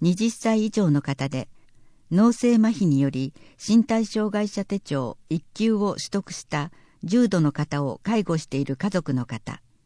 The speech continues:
介護人に支払う手当。一回、一日単位で月十二回以内、一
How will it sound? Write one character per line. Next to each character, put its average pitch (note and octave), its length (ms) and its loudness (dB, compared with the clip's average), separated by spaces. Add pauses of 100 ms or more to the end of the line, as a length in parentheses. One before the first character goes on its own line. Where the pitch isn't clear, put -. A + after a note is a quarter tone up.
(760)
介 A3 220 0
護 A3 120 2
人 G#3+ 280 4
に G3 200 0
支 - 160 -4
払 F#3+ 280 -2
う C#3 60 -2
手 C3 200 -4 (120)
当。 - 140 -12 (880)
一 E3+ 140 -2 (180)
回、 G3 300 -2 (320)
一 G3+ 240 0
日 A3+ 260 4
単 G3+ 260 2
位 C#3 80 2
で C3 300 -6
月 G#3 300 -2
十 G#3 200 4
二 G#3+ 140 6
回 F3+ 320 -2
以 E3 80 2
内、 C3 260 0 (520)
一 - 140 -2